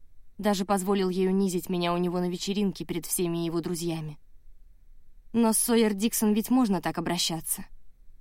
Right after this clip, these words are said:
У Сойер же нет чувств. Или сердца.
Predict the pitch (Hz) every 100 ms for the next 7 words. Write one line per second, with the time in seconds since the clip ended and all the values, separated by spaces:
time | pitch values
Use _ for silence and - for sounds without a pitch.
0 | - - 240 - 254 233 190 233 269 214
1 | - 180 - - - - - - - -
2 | 220 214 185 - 185 - 170